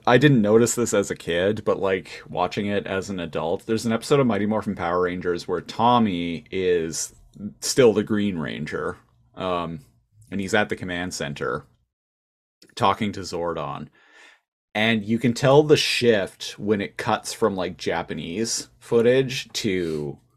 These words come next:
like, footage that they shot in California. Because the quality of the Green Ranger costume, like, comically diminishes. Like, to the point that, like,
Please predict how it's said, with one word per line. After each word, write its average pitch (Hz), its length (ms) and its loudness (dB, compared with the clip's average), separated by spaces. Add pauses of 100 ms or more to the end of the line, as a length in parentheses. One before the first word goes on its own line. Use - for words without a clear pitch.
(520)
like, - 240 -6
footage 95 540 0
that 87 160 -4
they 87 240 -2
shot 85 400 -2
in 87 120 -8
California. 87 880 -4 (1500)
Because 147 420 8
the 151 120 4
quality 117 760 2
of 135 120 4
the 110 80 -2
Green 104 300 -2
Ranger 98 360 0
costume, 147 920 0
like, 107 420 0 (560)
comically 127 880 4
diminishes. 90 1000 -4 (680)
Like, 113 380 0 (300)
to - 120 6
the 226 120 10
point 214 420 8
that, 180 180 6
like, 156 300 6